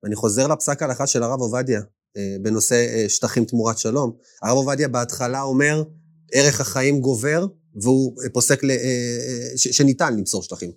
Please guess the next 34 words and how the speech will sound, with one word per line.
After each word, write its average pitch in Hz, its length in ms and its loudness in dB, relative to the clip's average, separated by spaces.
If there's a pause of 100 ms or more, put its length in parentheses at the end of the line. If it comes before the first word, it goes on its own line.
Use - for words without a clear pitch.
(580)
אחר 135 200 0
כך 185 120 2
הוא 160 140 2
בא 165 60 -6
ואומר, 165 320 -4
"אבל 135 160 -4
לא 151 120 -2
לשלום 135 400 0
הזה 120 260 -2 (380)
התפללנו." 87 500 -2 (680)
אה, 95 240 8
אה, 101 200 4
ובעצם 107 680 2 (140)
במובן 120 340 0
מסוים 120 260 0
חוזר 120 320 0
בו. 156 140 0
כלומר, 110 280 0
הערך 165 460 -2 (420)
המרכזי, 135 640 4 (600)
וגם 139 280 6
זה 143 120 2
מה 143 100 -2
שאני, 185 600 4
אה, 143 100 0
תומך 127 340 0
בו, 139 120 -2
ואני 139 120 -4
חושב 180 180 2
שהציבור 156 500 2
המסורתי 127 500 2
איתי 151 300 4
בסיפור 123 500 0
הזה, 107 240 2